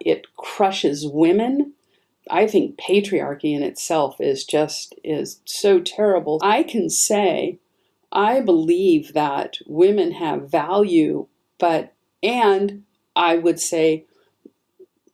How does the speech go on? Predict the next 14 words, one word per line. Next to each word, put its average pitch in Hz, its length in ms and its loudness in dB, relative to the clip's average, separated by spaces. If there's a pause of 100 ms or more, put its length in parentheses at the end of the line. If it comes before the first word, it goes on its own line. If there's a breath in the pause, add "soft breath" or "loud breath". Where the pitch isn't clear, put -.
(200)
very 160 400 2
lightly, 156 720 0
yes, 160 320 2
I 156 80 2
do 180 200 -2
believe 170 680 2
in 156 420 2
a, 151 300 -2 (200)
at - 180 0
least 202 300 2
a 170 40 -2
complementarian 151 960 -2
church 202 360 -2
system. 262 680 -6